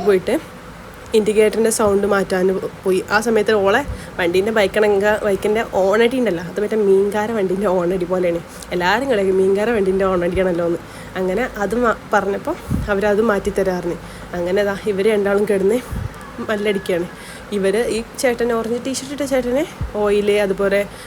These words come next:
ഫിൽറ്റർ അങ്ങനത്തെ ഒക്കെ ചെക്ക് ചെയ്യണം. ഓയിൽ ചെയ്-, നോക്കി ഓക്കെ ആണോ നോക്കി, അതുപോലെ ഫിൽറ്റർ എടുത്ത് അതഴിച്ചിട്ട് അതും നോക്കി. കണ്ട പൂച്ച മാന്തി അടയാളമുണ്ട്. ഓളെ വണ്ടിക്ക്, വണ്ടിനോട് എന്താണെന്നാവോ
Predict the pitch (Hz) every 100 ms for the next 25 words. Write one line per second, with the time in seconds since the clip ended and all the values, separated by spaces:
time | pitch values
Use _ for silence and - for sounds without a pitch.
0 | - 226 202 190 208 208 202 208 214 208
1 | 196 190 190 190 190 190 208 208 - 226
2 | 202 202 196 190 190 190 180 196 190 190
3 | 180 - 185 185 180 - 190 185 175 185
4 | 196 190 180 202 190 190 208 - - -
5 | - - - 196 208 202 202 196 - 214
6 | - 196 190 190 175 170 - - 202 185
7 | 185 - 196 233 208 190 185 180 180 180
8 | 180 180 196 233 214 196 185 196 185 202
9 | 185 175 196 220 202 208 165